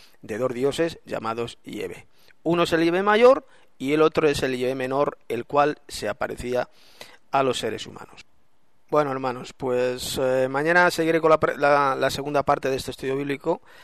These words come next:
<clears throat> Vamos a, mañana voy a, vamos a, a estudiar el asunto de una gran profecía, una de las mejo-, mayores profecías de toda la Biblia,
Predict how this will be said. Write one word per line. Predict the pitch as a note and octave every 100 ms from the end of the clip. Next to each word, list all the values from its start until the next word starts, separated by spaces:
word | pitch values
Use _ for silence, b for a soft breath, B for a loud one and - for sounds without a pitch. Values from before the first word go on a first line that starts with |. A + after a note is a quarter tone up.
| b -
<clears throat> | - E3
Vamos | C#3+ D#3 D#3+
a, | D3+ C#3+ B2+ B2 -
mañana | B2 C3 E3
voy | D#3+ D#3
a, | D3 C#3+ C3
vamos | C#3 D3 D#3
a, | C#3 B2+ A#2
a | A2 - -
estudiar | A#2 B2 B2+ C#3+
el | B2+
asunto | - C3+ - D3
de | C3+
una | C#3+
gran | D#3 C#3+
profecía, | - B2+ - D#3
una | D3+
de | D3
las | C3
mejo-, | B2 - -
mayores | A#2+ B2 C3 C#3
profecías | - A#2+ G#2+ B2 B2
de | A2
toda | A#2+ A#2+
la | A2+
Biblia, | A#2 A#2+